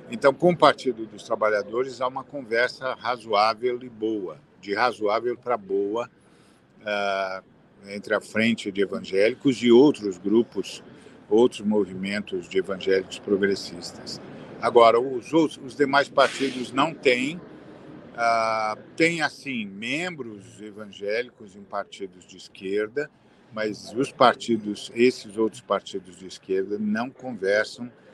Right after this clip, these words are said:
eh, com movimentos evangélicos,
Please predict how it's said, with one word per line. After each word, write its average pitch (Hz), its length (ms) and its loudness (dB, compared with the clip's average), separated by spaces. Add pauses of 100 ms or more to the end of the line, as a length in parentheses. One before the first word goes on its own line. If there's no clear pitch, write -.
(320)
eh, 98 440 -2
com 101 160 -8
movimentos 98 1040 4
evangélicos, - 840 -2